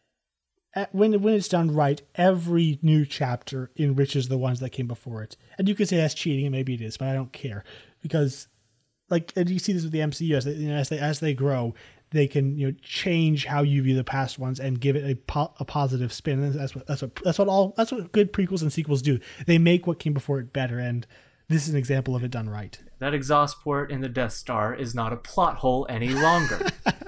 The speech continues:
Speaker 1: Exactly. All right. Um, so, uh, uh, if you guys enjoy the show, I'd like to ask you to please t-, go to iTunes and take a moment to give us a rating and review. Please, five stars. Um, and if you wanna follow us, you can like us on Facebook. We're there as Franchise Fatigue Podcast.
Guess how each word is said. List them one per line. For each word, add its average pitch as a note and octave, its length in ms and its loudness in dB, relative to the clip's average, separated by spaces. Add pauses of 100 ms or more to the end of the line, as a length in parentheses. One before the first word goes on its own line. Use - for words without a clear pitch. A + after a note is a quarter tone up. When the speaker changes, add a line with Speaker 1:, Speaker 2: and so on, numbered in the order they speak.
(920)
Speaker 1:
Exactly. C3 600 -2 (320)
All D#4 140 6
right. G3+ 340 4
Um, G#3+ 280 4
so, A3 380 6 (340)
uh, A#3+ 200 -2
uh, F3 280 4 (200)
if G#3+ 120 2
you A3+ 100 2
guys G3+ 240 4
enjoy F#3 160 6
the F3+ 80 6
show, F#3+ 180 2
I'd F#3+ 40 4
like E3+ 100 2
to F3+ 60 0
ask E3 140 0
you F#3+ 60 0
to D#3 80 2
please F3+ 240 4
t-, - 160 -12
go E3 280 6
to F3 160 0
iTunes D#3+ 500 2
and C#3+ 80 0
take D#3 180 -4
a D#3+ 40 0
moment D3 220 2
to C#3 40 -4
give C#3+ 180 0
us D3 100 -6
a C#3 100 2
rating C#3+ 340 2
and B2+ 120 -2
review. G3+ 480 2 (420)
Please, C#3+ 240 -2
five B2+ 180 -4
stars. B3+ 480 -4 (100)
Um, C#3+ 400 -2 (1120)
and E3 100 6
if D3+ 140 2
you D#3 60 4
wanna C#3+ 100 4
follow A3 280 2
us, G3 140 2
you F3 60 4
can D#3 160 0
like D3+ 180 0
us - 120 -8
on C3+ 120 -2
Facebook. E3 520 -2
We're C#3+ 180 4
there C#3 160 4
as C3 120 0
Franchise C#3+ 520 0
Fatigue - 280 -6
Podcast. F3 640 0